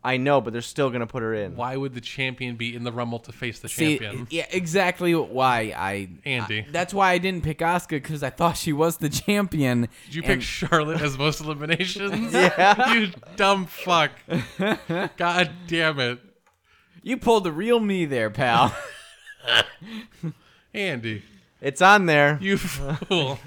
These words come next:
Speaker 3: <laughs> I
Speaker 1: So if
Speaker 3: appreciate
Speaker 1: I would have done any
Speaker 2: Oh.
Speaker 1: kind of basic searching.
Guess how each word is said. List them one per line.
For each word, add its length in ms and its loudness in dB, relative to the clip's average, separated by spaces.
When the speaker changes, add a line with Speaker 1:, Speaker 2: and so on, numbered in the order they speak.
Speaker 3:
<laughs> 160 -20
I 280 -2
Speaker 1:
So 260 8
if 60 8
Speaker 3:
appreciate 60 0
Speaker 1:
I 180 12
would 80 8
have 80 4
done 200 6
any 300 2
Speaker 2:
Oh. 40 -4
Speaker 1:
kind 260 2
of 300 -2
basic 640 2
searching. 800 -2